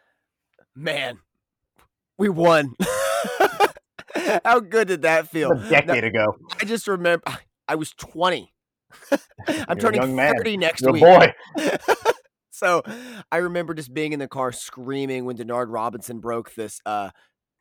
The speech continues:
Speaker 1: the first run of the game and tied the game up seven seven after they'd gone up early. And I remember the scream in my car also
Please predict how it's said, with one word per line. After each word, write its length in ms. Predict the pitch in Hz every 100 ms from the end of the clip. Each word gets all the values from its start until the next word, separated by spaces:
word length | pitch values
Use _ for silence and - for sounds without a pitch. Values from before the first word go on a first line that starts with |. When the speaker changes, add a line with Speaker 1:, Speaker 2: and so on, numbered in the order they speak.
| 98
Speaker 1:
the 140 | 110
first 400 | - 139 131 -
run 180 | 127 123
of 160 | 117
the 80 | 101
game 320 | 92 110 110
and 100 | 101
tied 220 | 98 110 110
the 80 |
game 260 | 107 107 110
up 120 | 101
seven 340 | - 110 104 101
seven 380 | - 110 104
after 180 | 104 107
they'd 140 | 101 101
gone 240 | 101 104
up 180 | 101 95 -
early. 460 | 101 107 101 95 - - _
And 80 | 104
I 20 |
remember 400 | 117 110 117 120
the 80 | 107
scream 560 | 98 - - 117 127 123
in 100 | 117
my 160 | 107
car 280 | 110 113 110
also 640 | - 110 113 - 107 98